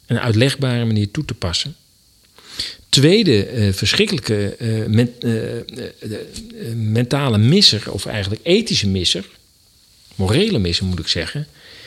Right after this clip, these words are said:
is dat ze de bevolking vraagt om ideeën. En dat is natuurlijk helemaal schandelijk.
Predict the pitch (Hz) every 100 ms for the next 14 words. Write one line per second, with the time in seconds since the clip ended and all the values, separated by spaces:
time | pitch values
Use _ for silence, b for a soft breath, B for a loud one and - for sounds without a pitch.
0 | B B - 147 147 131 123 131 170 -
1 | 294 269 131 95 98 76 - - - 101
2 | 104 90 85 73 - - _ _ _ _
3 | _ _ _ _ _ _ _ _ _ _
4 | _ _ _ _ _ _ _ _ _ _
5 | _ _ _ _ _ _ _ 110 120 165
6 | - 113 110 101 98 101 107 - - 90
7 | 80 90 -